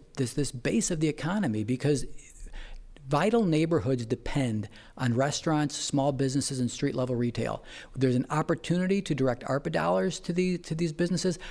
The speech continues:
but we just have to value, we have to realize the value of these businesses.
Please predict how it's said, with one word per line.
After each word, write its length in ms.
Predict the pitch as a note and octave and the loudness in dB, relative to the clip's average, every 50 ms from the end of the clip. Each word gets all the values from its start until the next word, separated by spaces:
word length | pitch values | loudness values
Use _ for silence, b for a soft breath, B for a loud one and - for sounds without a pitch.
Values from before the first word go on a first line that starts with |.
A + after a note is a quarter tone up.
| B B | B B
but 100 | - D#3+ | 0 2
we 100 | E3 E3+ | 4 4
just 160 | E3+ E3 - | 2 0 4
have 280 | - - - - - - | 6 8 8 8 6 2
to 80 | - D#3 | 0 0
value, 480 | C#3+ B2+ C#3 C3 C3+ D3 D3+ D3 - - | 0 0 0 0 2 2 0 0 2 2
we 100 | D#3 E3+ | 2 2
have 60 | E3+ | 2
to 100 | - D#3+ | 2 0
realize 460 | C#3 D3 D#3+ E3 D#3 C#3 C3+ B2 A#2 | 2 4 4 4 4 4 2 0 -2
the 80 | B2+ G#2+ | -2 -4
value 640 | G#2+ A#2 C3 B2+ C#3 C#3+ C3+ B2+ A#2 A2+ A2 A#2+ - | -2 -2 -2 0 2 2 2 2 2 0 0 -2 -2
of 160 | B2+ B2 A#2 | -4 -2 0
these 220 | C3 C3 B2+ A2+ | 0 0 0 0
businesses. 640 | - - A#2+ A#2 - - B2 - - - - - - | -2 -2 -4 -2 -4 -6 -8 -8 -8 -10 -12 -14 -10